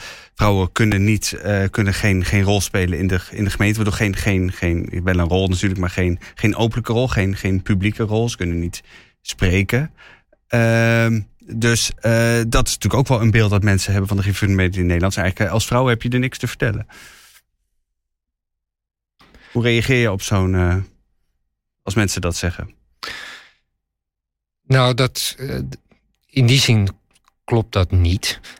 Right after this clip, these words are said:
Speaker 2: eigenlijk. Ehm, want vrouwen hebben een hele belangrijke positie in de gemeente.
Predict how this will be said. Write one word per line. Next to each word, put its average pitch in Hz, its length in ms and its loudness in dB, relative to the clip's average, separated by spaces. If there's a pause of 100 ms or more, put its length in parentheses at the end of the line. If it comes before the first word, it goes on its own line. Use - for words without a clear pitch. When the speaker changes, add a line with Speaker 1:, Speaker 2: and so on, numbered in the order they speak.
Speaker 2:
eigenlijk. 92 520 0 (540)
Ehm, 92 380 4 (1040)
want 101 380 0 (640)
vrouwen 110 560 2
hebben 101 500 2
een 110 60 4
hele 120 220 4
belangrijke 92 400 2
positie 101 500 -2
in 98 160 0
de 104 140 0
gemeente. 117 580 0